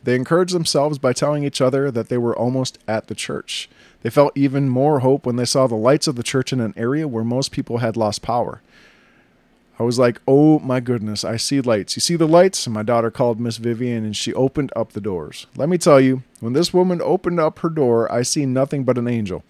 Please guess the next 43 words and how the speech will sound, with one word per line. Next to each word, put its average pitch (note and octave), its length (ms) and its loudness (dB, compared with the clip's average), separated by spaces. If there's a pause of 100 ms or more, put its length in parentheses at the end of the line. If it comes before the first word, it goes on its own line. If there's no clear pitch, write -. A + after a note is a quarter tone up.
(420)
Tompkins C#3 480 -2
Ray B2+ 240 2
said, A2+ 280 -2
tearing G#2+ 360 -6
up. - 140 -12 (260)
"She A#2 200 -6
got B2 160 6
us B2+ 80 0
situated, C3+ 680 0 (100)
made C3 200 -2
us - 160 -4
warm, B2 460 0 (160)
pulled D3 200 0
up A#2 160 4
beds. A#2 380 2 (340)
This - 180 -2
is D3+ 120 -4
the B2+ 100 -6
same D#3 380 -4
church B2+ 340 -2
that A#2 140 0
my B2 100 0
cousin C#3 540 -2
just D3 260 0
recently E3 360 0
had F3 140 6
his D3+ 120 -2
funeral G#3+ 420 0
at." F2+ 160 0 (600)
I F#2+ 80 -10
don't, G2+ 200 -8
I F#2+ 100 -14
don't F#2+ 200 -12
know. F#2 260 -10 (320)
I A2+ 60 -12
don't A2 160 -6
know. F#2+ 300 -8
That G#2 200 -12
doesn't A2 300 -4
sound F#2+ 240 -6
exciting. A2 460 -6
But F3 100 8
anyway, D3+ 200 6